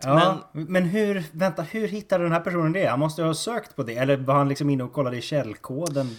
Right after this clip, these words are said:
Speaker 1: för Wikipedia? Var en, liksom
Speaker 2: Ja.
Speaker 1: en, eh, ja, det var liksom en slags, inte moderator, men han editade.
Speaker 2: Det finns, eh, det finns en, eh, vad ska man säga, en faktion i Wikipedia som heter The New Page Patrol.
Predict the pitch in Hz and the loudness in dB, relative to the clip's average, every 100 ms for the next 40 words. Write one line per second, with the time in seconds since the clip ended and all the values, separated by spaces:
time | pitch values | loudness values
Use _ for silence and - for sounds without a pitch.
0 | - 120 110 110 123 110 104 104 110 110 | -10 -8 -8 -10 -10 -12 -10 -10 -8 -10
1 | 113 _ _ _ - 127 120 180 110 110 | -12 _ _ _ -16 -8 -2 0 -2 -8
2 | 107 _ _ _ _ _ _ - 113 107 | -14 _ _ _ _ _ _ -16 -14 -14
3 | 120 120 120 117 107 113 113 113 107 113 | -12 -6 -4 -4 -6 -10 -10 -12 -12 -14
4 | - - - - - 139 151 185 156 127 | -14 -18 -20 -20 -8 -4 -2 0 4 4
5 | 107 139 123 117 120 117 - 131 104 113 | 2 -4 -4 -4 -4 -6 -6 -8 -8 -14
6 | - 117 110 - _ _ _ 135 - 165 | -12 -12 -12 -14 _ _ _ -10 -8 -6
7 | 165 160 - - - 139 135 131 135 139 | -6 -6 -2 -2 -2 -4 -2 -4 -6 -10
8 | - 151 151 147 - - - 123 113 113 | -8 -8 -8 -4 -2 -2 -4 -6 -6 -6
9 | 110 110 101 101 104 101 - - - - | -10 -10 -10 -10 -12 -16 -20 -20 -20 -14
10 | 104 - 110 113 92 92 127 113 - - | -12 -8 -8 -8 -10 -12 -12 -10 -10 -10
11 | - - 117 98 95 95 98 - - 90 | -10 -8 -8 -8 -12 -12 -14 -14 -12 -12
12 | 85 87 107 92 - 95 107 110 123 135 | -10 -10 -10 -10 -10 -8 -8 -8 -8 -8
13 | 143 143 147 139 - - - - | -10 -10 -10 -10 -14 -18 -18 -20